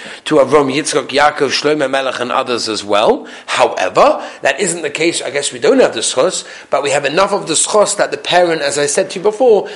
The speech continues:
gets a little bit of siyata dishmaya to name that child in that way. Now, the Gemara tells us a very interesting thing, okay? The Gemara in Yuma Pei Gimel Amud Aleph tells us the following story. Listen to this story. It happened to Reb Meir,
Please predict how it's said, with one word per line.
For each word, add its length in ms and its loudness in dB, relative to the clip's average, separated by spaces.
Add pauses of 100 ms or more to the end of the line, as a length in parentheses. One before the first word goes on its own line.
(160)
gets 200 -2
a 40 -2
little 280 4
bit 120 0
of 80 -2
siyata 440 -2
dishmaya 680 2 (220)
to 100 2
name 280 2
that 180 0
child 340 2
in 80 -6
that 160 0
way. 100 -2
Now, 140 2
the 80 2
Gemara 260 4
tells 260 4
us 120 -4
a 40 -4
very 140 4
interesting 320 -4
thing, 180 -6 (240)
okay? 360 0 (480)
The 60 -2
Gemara 340 4
in 40 -4
Yuma 240 4
Pei 180 0
Gimel 360 2
Amud 100 -2
Aleph 240 0
tells 240 4
us 100 0
the 100 -4
following 320 0
story. 260 0
Listen 240 -2
to 60 -2
this 160 -4
story. 280 -6 (440)
It 100 4
happened 360 2
to 120 -2
Reb 140 6
Meir, 520 4